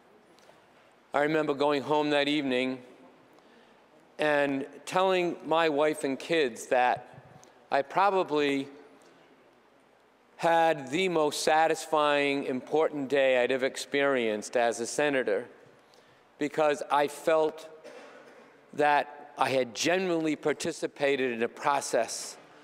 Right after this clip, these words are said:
that was going to save lives of children in the state of Rhode Island. What this bill does is it, it addresses the prescription drug monitoring program.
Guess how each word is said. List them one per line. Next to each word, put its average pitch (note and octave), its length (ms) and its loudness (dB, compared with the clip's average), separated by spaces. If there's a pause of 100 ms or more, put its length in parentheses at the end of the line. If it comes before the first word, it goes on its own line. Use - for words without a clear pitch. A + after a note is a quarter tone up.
(300)
that C#3+ 160 2
was C#3 180 -4
going D3+ 300 0
to C3 80 -4
save D#3 460 0
lives C3 640 2
of A2+ 120 -4
children C3 440 0
in A2 80 -2
the A2 100 -2
state C3 260 0
of B2+ 60 0
Rhode B2 140 2
Island. A#2 440 0 (2250)
What C#3 140 -2
this A3+ 180 0
bill D#3+ 220 2
does B2+ 560 0 (680)
is C#3 180 -2
it, D#3+ 160 0
it C3+ 140 0
addresses E3+ 540 0
the D3 60 -2
prescription C#3+ 640 -4
drug C3+ 340 0
monitoring A#2+ 640 -2
program. A2+ 600 -2